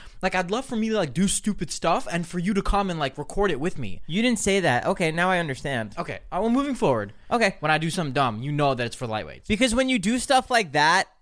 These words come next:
Speaker 2: I feel weird talking about this on the podcast 'cause, like, I would normally just tell you off camera, but, I mean, we should try and be open with everybody, whatever. But I feel I don't, there's, like, no point for me to record it for my channel because, one, that's between you and David,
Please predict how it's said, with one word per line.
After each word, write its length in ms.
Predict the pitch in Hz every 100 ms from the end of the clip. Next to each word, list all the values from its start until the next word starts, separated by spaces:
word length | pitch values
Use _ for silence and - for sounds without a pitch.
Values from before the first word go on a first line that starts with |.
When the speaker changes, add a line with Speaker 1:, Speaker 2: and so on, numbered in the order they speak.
| _ _ _
Speaker 2:
I 120 | 160 175
feel 200 | 214 202
weird 200 | 180 143
talking 260 | 165 147
about 160 | 151 135
this 100 | 117
on 160 | 135 120
the 60 |
podcast 340 | 131 123 120 -
'cause, 120 | 117
like, 200 | 117 107
I 80 | 123
would 100 | 123
normally 240 | 127 120
just 100 | 113
tell 80 | 131
you 80 | 120
off 160 | 107 -
camera, 300 | 123 113 101
but, 220 | 104 -
I 60 | 113
mean, 220 | 110 101 _ _ _ _ -
we 120 | 127
should 160 | - 110
try 140 | 117
and 80 | 107
be 100 | 107
open 320 | 107 101 104
with 100 | 98
everybody, 320 | 98 98 101
whatever. 280 | 98 101 98 - - -
But 80 |
I 140 | 170 208
feel 440 | - 220 190 165 _
I 160 | 156 185
don't, 260 | 202 196 - _ _ -
there's, 220 | 165 180
like, 120 | 202
no 180 | 180 202
point 300 | - 196 175
for 80 | 180
me 120 | 170
to 60 | 151
record 400 | 135 - 156 143
it 200 | 135 -
for 80 | 139
my 200 | 131 139
channel 280 | 151 123 123
because, 340 | 120 135 117
one, 480 | 127 156 170 156 147
that's 200 | 147 143
between 320 | 151 135 147 139
you 100 | 131
and 100 | 123
David, 440 | 131 120 104 104